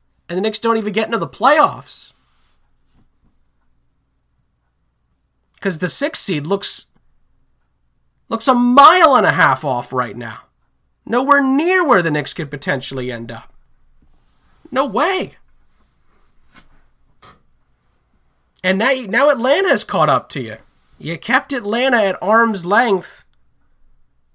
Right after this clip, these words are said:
But now the Hawks have won five in a row, and the Knicks can't get out of their own way. Their only win in the last two weeks is against a depleted Clippers team that they barely beat.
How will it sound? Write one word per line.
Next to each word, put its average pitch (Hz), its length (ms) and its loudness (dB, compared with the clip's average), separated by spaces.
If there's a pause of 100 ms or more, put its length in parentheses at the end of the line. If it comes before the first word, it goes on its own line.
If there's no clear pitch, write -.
(680)
But 170 120 -6
now 233 240 2
the 196 140 -2
Hawks 220 300 0
have 196 120 -2
won 196 200 2
five 208 360 0
in 190 60 2
a 175 60 2
row, 208 340 4
and 180 100 0
the 147 60 -2
Knicks 220 420 -2
can't 254 380 -8
get 156 140 -4
out 220 180 2
of 185 60 -2
their 143 180 0
own 233 260 0
way. 294 460 -2 (960)
Their 202 240 -4
only 294 340 -2
win 214 500 0
in 180 180 -8
the 214 80 0
last 262 380 0
two 285 200 -4
weeks 277 580 -6 (440)
is 226 180 -2
against 233 680 -2
a 226 100 -2
depleted 220 880 -4 (400)
Clippers 381 540 2
team 160 340 -2 (420)
that 269 140 -2
they 285 140 0
barely 285 580 4
beat. 320 580 0